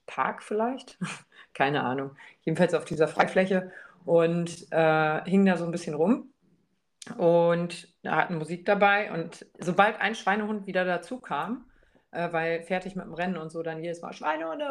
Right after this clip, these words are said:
wuhu!“ Und jeder wurde gefeiert, jeder, der dahin kam. Und, äh, wir waren nie alle zusammen. Das war ein bisschen schade, weil es war immer irgendwer schon, schon weg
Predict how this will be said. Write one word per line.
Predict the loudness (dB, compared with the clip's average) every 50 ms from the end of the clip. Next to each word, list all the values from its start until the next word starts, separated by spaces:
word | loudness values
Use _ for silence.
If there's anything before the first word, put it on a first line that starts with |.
| -4 -2
wuhu!“ | 0 2 4 4 4 4 4 4 4 4 2 2 2 2 2 0 -4
Und | -10 -8 -6
jeder | -4 -4 -4 -6 -8
wurde | -8 -10 -10
gefeiert, | -12 -12 -10 -8 -8 -6 -8 -8 -6
jeder, | -6 -4 -2 0 0 0 -2
der | -2 -4 -6
dahin | -6 -8 -10 -10 -16 -14
kam. | -12 -12 -12 -12 -14 -18 -20 -20 -20 -20 _ _ _ _ -20 -16 -14
Und, | -12 -12 -12 -12 -14 -16 -20 -20 -18 -16
äh, | -14 -12 -10 -8 -6
wir | -4 0
waren | 0 0 2 0
nie | -2 -2 -4 -6 -6
alle | -4 -4 -4 -4 -6
zusammen. | -6 -8 -10 -6 -6 -6 -6 -6 -8 -8
Das | -8 -6 -2 -2
war | 0 0
ein | -2
bisschen | -4 -6 -8 -10 -8
schade, | -4 -2 -2 -2 -2 -2 -6 -10 -10 -8
weil | -8 -8 -8 -10 -12 -14 _ _
es | -10 -4 -4
war | -4 -2
immer | -2 -2 -4 -4 -4
irgendwer | -6 -10 -8 -4 0 0 0 0 -2 -8
schon, | -14 -16 -16 -16 -16 -20 _
schon | -18 -8 -4 -4 -2 -2 -2 -4
weg | -6 -6 -8 -10 -12 -16